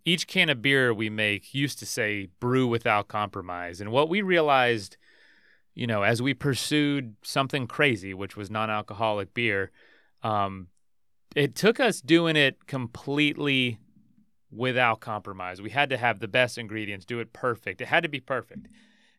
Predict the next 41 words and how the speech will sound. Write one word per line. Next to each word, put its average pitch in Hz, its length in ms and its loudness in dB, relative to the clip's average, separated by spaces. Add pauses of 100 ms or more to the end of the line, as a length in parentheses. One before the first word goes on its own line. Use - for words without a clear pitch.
(140)
And 123 420 -2
that's 139 240 4
led 156 200 4
to 151 80 0
this 135 160 -6
amazing 135 360 -2
product, 170 480 4
and 131 100 -6
that's 139 200 0
led 139 260 0
to 117 100 -12
people 135 420 -2
in 127 100 0
our 117 160 0
community 127 720 -2 (340)
like 120 300 2
you 147 160 0
who 135 160 -2
are, 135 140 4
like, 127 260 2 (300)
pursuing 151 640 0
progress, 117 540 0
pursuing 143 600 -4
excellence, 113 560 -4
and 113 220 -8
trying 143 300 2
their 127 120 -2
best 127 280 2
to 127 160 -8
not 135 180 -2
only 127 320 -6 (460)
brew 135 340 -2
without 117 300 2
compromise, 107 480 -4
but 117 140 -6
live 135 160 -2
their 139 100 2
whole 127 180 0
life 127 320 4
without 101 300 -4
compromise. 92 640 -10